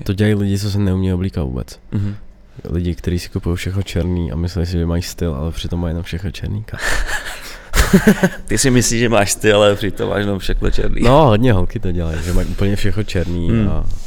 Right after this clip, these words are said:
Speaker 1: a myslí si, že se dobře
Speaker 2: Jo.
Speaker 1: oblíkají, ale přitom mají jenom všechno černý.
Speaker 2: Co znamená, jako, jak by se, tak to řeknu. Co je pro tebe, eh,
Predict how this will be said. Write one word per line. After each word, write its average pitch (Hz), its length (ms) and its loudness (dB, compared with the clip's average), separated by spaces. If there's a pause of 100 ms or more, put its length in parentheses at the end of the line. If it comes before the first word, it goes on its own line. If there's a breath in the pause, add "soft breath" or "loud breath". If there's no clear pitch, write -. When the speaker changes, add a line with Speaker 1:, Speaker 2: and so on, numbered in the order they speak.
(460 loud breath)
Speaker 1:
a 95 80 -8
myslí 87 280 -6
si, 87 140 -10
že - 60 -4
se - 200 -8
dobře - 340 -6
Speaker 2:
Jo. - 40 -6
Speaker 1:
oblíkají, 92 360 -4 (100)
ale - 80 -8 (140)
přitom - 320 -6
mají 90 160 -6
jenom 107 100 -10
všechno - 240 -12
černý. - 240 -12 (1200 soft breath)
Speaker 2:
Co - 140 -6
znamená, 120 340 -2 (260)
jako, 101 520 -4 (840)
jak 110 140 -4
by 160 120 -4
se, - 120 -8 (960)
tak - 240 -2
to - 120 -4 (340)
řeknu. 95 340 -4 (2500 loud breath)
Co - 180 -4
je 113 100 0
pro - 180 0
tebe, 107 400 -2
eh, - 300 -4